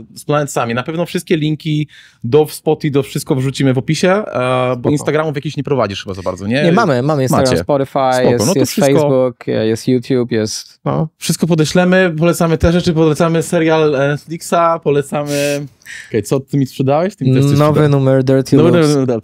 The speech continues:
Speaker 2: Nazywa
Speaker 1: dobra.
Speaker 2: się chyba Runaway.
Speaker 1: Chyba Runaway, dobra.
Speaker 2: <laughs> Polecamy
Speaker 1: No to
Speaker 2: Bangkok.
Speaker 1: Tak, polecamy Bangkok. E, jak będziecie mieli pewnie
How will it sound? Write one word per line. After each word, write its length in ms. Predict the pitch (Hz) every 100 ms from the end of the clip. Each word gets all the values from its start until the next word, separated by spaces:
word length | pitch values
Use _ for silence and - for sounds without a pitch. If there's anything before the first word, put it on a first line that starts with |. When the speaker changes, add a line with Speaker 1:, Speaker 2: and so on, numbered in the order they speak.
| -
Speaker 2:
Nazywa 200 | 110 143
Speaker 1:
dobra. 140 | 151 156
Speaker 2:
się 160 | 160
chyba 500 | 143 - 180 127 123 127
Runaway. 680 | 127 131 131 123 107 104 117 -
Speaker 1:
Chyba 160 | 113
Runaway, 400 | 104 101 92 90 233
dobra. 300 | 208 180 180 - -
Speaker 2:
<laughs> 220 | 240 214 -
Polecamy 340 | 165 175 170
Speaker 1:
No 60 | 165
to 40 |
Speaker 2:
Bangkok. 520 | 147 143 - 110 - _ -
Speaker 1:
Tak, 280 | 107 95
polecamy 400 | - 143 143 165
Bangkok. 480 | 151 160 160 170 - 131
E, 220 | 135 135
jak 180 | 139 135
będziecie 240 | 139 156
mieli 140 | 147 131
pewnie 400 | 143 139 135